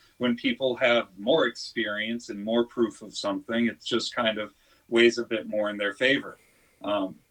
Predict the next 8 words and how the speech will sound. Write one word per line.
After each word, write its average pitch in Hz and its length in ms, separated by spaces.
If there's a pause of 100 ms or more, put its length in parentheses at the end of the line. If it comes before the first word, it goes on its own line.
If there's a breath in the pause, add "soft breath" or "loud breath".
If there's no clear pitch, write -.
(240)
he's 131 160
also 147 560 (720)
another 117 400
one 117 240
who's 113 220
a 113 60
bit 110 300 (140)
handsy. 131 560